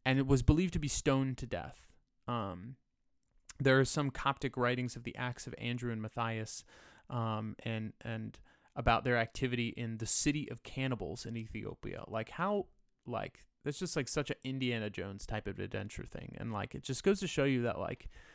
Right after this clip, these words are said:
no matter where God leads you, you're gonna be on an adventure, and he's gonna use your gifts. He's gonna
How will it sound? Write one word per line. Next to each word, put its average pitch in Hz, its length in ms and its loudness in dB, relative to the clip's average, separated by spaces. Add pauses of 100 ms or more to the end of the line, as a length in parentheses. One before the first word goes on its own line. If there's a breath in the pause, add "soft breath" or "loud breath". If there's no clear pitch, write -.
(140 loud breath)
no 147 100 2
matter 208 220 4
where 160 160 4
God 127 240 4
leads 110 220 -2
you, 107 120 -4
you're 110 200 -2
gonna 123 140 0
be 117 140 0
on 107 160 -2
an 101 80 -6
adventure, - 520 -8
and 123 100 -8
he's 135 140 -4
gonna 127 180 0
use 131 240 0
your 131 80 -2
gifts. 117 360 -6
He's 113 120 -12
gonna - 240 -8